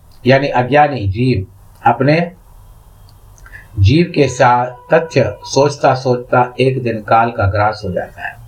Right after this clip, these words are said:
अपने नेत्रों से अन्य लोगों को मरते देखता है,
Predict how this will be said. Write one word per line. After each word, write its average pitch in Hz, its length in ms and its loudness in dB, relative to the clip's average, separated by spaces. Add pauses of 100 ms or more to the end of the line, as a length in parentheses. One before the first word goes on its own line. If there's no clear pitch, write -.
(720)
अपने 120 260 0
नेत्रों 120 420 -2
से 139 320 -4 (340)
अन्य 156 240 2
लोगों 131 320 -2
को 123 80 -4
मरते 113 340 -2
देखता 104 400 -2
है, 92 220 -4